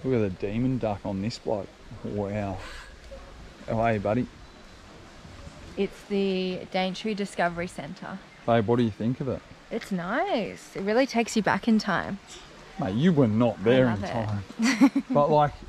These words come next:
Speaker 1: we just learn a lot. These little handheld, these little handheld devices actually, they're clear, they sound good, learnt a lot, and, um, I know we're up to this little creek and we're about to exit, but look at the beautiful creek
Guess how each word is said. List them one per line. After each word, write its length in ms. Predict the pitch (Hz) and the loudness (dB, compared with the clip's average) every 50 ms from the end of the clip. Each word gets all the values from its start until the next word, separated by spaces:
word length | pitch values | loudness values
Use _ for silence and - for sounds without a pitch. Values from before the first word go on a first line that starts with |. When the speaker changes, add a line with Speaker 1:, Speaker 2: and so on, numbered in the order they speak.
| - 151 151 | -12 -4 2
Speaker 1:
we 160 | 151 165 180 | 4 6 6
just 220 | 160 180 180 - - | 6 4 2 2 2
learn 220 | 165 160 156 143 | 4 4 6 6
a 40 | 131 | 6
lot. 340 | 120 120 131 147 151 - 135 | 6 6 6 6 6 4 4
These 300 | 143 147 165 156 123 139 | 4 4 4 4 6 6
little 220 | 170 170 165 143 | 8 8 8 6
handheld, 840 | 123 123 139 135 139 131 131 - - 131 131 131 131 131 127 - - - - - - - - - - - - - - - | 4 4 4 6 6 6 4 4 6 8 8 10 8 8 6 2 -2 -8 -14 -14 -14 -16 -16 -16 -18 -18 -18 -10 -6 4
these 200 | - 151 147 123 | 6 6 8 8
little 180 | 147 165 160 147 | 8 8 6 6
handheld 520 | 135 147 143 139 131 117 135 135 131 127 | 6 4 4 4 4 4 4 4 4 4
devices 680 | 117 127 107 117 117 120 127 131 - - 131 127 110 120 - | 2 0 2 4 4 6 6 4 2 2 0 0 0 0 2
actually, 600 | - 120 120 - - - - 123 120 113 110 101 - - - - - - - - - - - - - - - - - - - - - - - - - - - - - | 2 0 2 0 -2 2 4 6 6 6 6 4 0 -6 -14 -20 -20 -20 -18 -18 -18 -18 -20 -20 -18 -18 -18 -16 -16 -16 -16 -16 -16 -16 -16 -16 -16 -16 -16 -8 0
they're 160 | - 135 131 123 | 2 4 4 4
clear, 580 | - - - 180 185 185 185 180 180 175 170 | 2 6 8 12 12 12 12 12 10 8 6
they 160 | 151 143 135 131 | 6 4 2 2
sound 440 | - - 156 156 165 165 170 165 139 | 0 0 0 2 4 6 6 6 8
good, 360 | 156 160 156 160 156 139 127 - - - | 8 8 10 8 6 4 0 -4 -6 0
learnt 320 | 131 143 151 151 151 135 | 4 6 8 8 8 6
a 60 | - 135 | 6 6
lot, 640 | 135 135 135 139 143 147 156 165 - - - - - - - | 6 6 8 8 8 8 8 6 4 -2 -10 -12 -14 -10 -4
and, 320 | - 127 127 127 127 120 131 | 0 4 4 6 6 8 8
um, 380 | 120 120 123 117 113 117 110 - - - - - - - - - - - - - - - | 8 8 8 6 6 4 2 0 -4 -12 -18 -18 -18 -16 -16 -16 -16 -16 -16 -16 -2 2
I 60 | - 123 | 4 6
know 260 | 123 131 131 131 127 | 8 8 10 8 8
we're 100 | 123 123 | 8 8
up 140 | 127 117 - | 6 4 2
to 80 | - 139 | 2 2
this 220 | 131 117 - - | 2 2 2 2
little 200 | 135 123 120 113 | 4 4 4 4
creek 380 | - - - 139 135 135 117 - | 2 4 6 6 6 6 6 4
and 140 | 127 123 | 4 6
we're 140 | 123 120 120 | 6 6 6
about 260 | 113 120 123 123 120 | 6 6 4 4 2
to 180 | - 110 104 - | 0 -4 -2 0
exit, 460 | 117 131 135 - - 135 135 160 143 - | 2 2 0 0 0 2 2 2 2 0
but 140 | 127 95 | 0 2
look 140 | 165 180 185 | 4 4 4
at 80 | 170 135 | 6 4
the 80 | 110 | 4
beautiful 440 | 101 - 107 110 110 107 - - 107 | 2 2 4 4 4 2 2 -2 -4
creek 320 | - - - 110 110 113 | -2 0 2 2 2 2